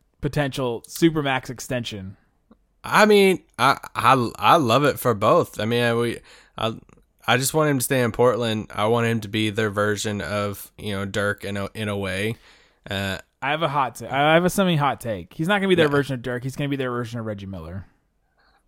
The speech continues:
Speaker 2: Okay. Yeah, yeah. Well, yeah. I mean, he's not gonna win a title probably. So he's gonna be like, "Yeah,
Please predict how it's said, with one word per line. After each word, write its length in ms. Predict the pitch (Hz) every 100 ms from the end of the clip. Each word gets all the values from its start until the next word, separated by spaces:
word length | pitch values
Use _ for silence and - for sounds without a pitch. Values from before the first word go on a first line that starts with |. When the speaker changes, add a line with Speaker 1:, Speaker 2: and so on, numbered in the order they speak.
| _ _ _ _ _ _
Speaker 2:
Okay. 300 | 175 196 110 -
Yeah, 200 | 185 185
yeah. 220 | 139 98 -
Well, 300 | 147 147 110
yeah. 200 | 139 87 - _
I 120 | - 123
mean, 120 | 117
he's 160 | 131
not 160 | 143 117
gonna 160 | 117 107
win 120 | 101
a 60 |
title 300 | 87 98 82
probably. 340 | - 98 - 101
So 300 | - 101 90 - - - - - _
he's 180 | 165 156
gonna 160 | 190 170
be 120 | 170
like, 200 | 165 151
"Yeah, 360 | 135 208 120